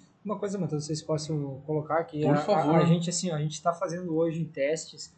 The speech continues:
Speaker 1: ah, com barris que passaram pela, pe-, pela questão de, de, de, de torra, né? E os que não passaram. A gente vai, vai, vai estudar isso, né? Vai, vai testar a mesma cerveja, a mesma receita, né?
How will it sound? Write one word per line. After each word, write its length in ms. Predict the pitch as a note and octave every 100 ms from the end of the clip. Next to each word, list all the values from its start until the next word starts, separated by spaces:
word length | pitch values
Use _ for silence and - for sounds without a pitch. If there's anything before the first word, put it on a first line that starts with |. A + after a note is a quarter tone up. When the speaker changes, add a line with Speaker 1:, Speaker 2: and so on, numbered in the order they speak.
| _ - - _ -
Speaker 1:
ah, 640 | C#3+ C#3+ C#3+ C#3+ C#3 C3+
com 100 | D3
barris 320 | C#3+ D3 D3+
que 100 | -
passaram 800 | D#3+ D#3+ D#3 - D#3 D#3+ G#3 F#3+
pela, 320 | E3 D3+ C#3+ C3
pe-, 260 | - C#3 C3 _ _ -
pela 220 | C3+ C3
questão 460 | C3+ C#3 - C#3
de, 200 | C#3+ C3+ B2+
de, 220 | B2+ B2+
de, 360 | B2+ B2+ B2+ A#2 - - _ _ _ _
de 240 | C3 C3 C3
torra, 460 | - C#3 E3 F#3
né? 360 | D3+ C#3+ F3 G#3 - G3+
E 100 | G#3+
os 120 | G3
que 120 | -
não 160 | A3+ A3
passaram. 480 | B3 - D3+ C3 - -
A 80 | C3+
gente 220 | C#3 -
vai, 340 | D3 D3+ E3
vai, 180 | D#3 D3+
vai 240 | C#3 D3+ D#3
estudar 640 | D#3+ D3+ - F3+ D#3+ F3
isso, 340 | E3+ E3+ - C3+
né? 180 | C3+ C3+
Vai, 200 | C3+ C#3
vai 120 | C#3 - _ _ _ -
testar 260 | D#3 -
a 40 | D#3+
mesma 300 | D#3+ E3 F3+
cerveja, 420 | - D3 D3+ E3+
a 40 |
mesma 260 | D3+ D3+ E3+
receita, 640 | D#3+ D3+ - D3 F3+ -
né? 240 | D3 C#4